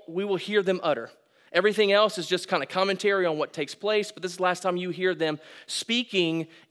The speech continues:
in this narrative. And so this idea of faith, this idea of, uh, we are waiting to hear,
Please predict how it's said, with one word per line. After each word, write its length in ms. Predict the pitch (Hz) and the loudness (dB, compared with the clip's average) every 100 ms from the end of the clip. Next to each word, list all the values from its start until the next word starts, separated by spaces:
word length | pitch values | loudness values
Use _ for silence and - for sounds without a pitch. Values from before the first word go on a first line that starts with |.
| 180 | -2
in 420 | 185 196 185 180 - | 2 2 2 -2 -4
this 340 | 160 175 - | -2 -2 0
narrative. 600 | 160 156 131 120 110 - _ _ _ _ | 0 2 0 -2 -8 -12 _ _ _ _
And 100 | 165 | -4
so 220 | - 196 | 2 2
this 240 | 175 208 214 - | 4 2 0 0
idea 360 | 196 202 208 | 0 4 2
of 220 | 175 165 - - | 4 0 -2 -16
faith, 560 | - - 196 131 - | -6 2 2 2 -4
this 160 | 165 - | -8 -2
idea 420 | 170 175 202 196 | -2 0 2 2
of, 320 | - 165 156 - | 4 2 0 -2
uh, 140 | 156 156 | -4 0
we 200 | 175 185 | 2 2
are 100 | 143 | 2
waiting 580 | 135 180 208 233 233 214 | 0 0 2 0 -2 -2
to 120 | 196 | -4
hear, 640 | - - 214 196 190 185 | -6 -4 -2 0 0 -2